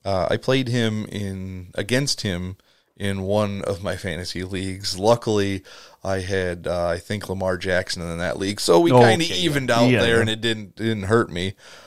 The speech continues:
Speaker 1: Uh, but Daniel Jones needs thirteen touchdown passes in the final six games.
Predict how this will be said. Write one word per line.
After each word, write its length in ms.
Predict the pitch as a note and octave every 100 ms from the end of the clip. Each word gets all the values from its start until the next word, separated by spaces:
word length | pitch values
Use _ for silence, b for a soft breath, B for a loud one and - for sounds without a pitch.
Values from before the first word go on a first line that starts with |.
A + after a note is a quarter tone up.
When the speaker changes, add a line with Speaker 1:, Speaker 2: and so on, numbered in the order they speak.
| B -
Speaker 1:
Uh, 280 | F#2+ F#2+ F2+
but 380 | G2 F#2+ - _ _
Daniel 260 | C#3 E3+ D#3
Jones 340 | D#3 F3+ E3
needs 240 | D3 C#3+ -
thirteen 500 | E3 - - E3 D#3+
touchdown 420 | D#3+ - G#2+ F#2
passes 420 | F#2+ F#2 - F#2
in 80 | F#2+
the 60 |
final 280 | F#2 A#2 A#2+
six 260 | A2+ B2+ -
games. 460 | - A#2+ F2+ -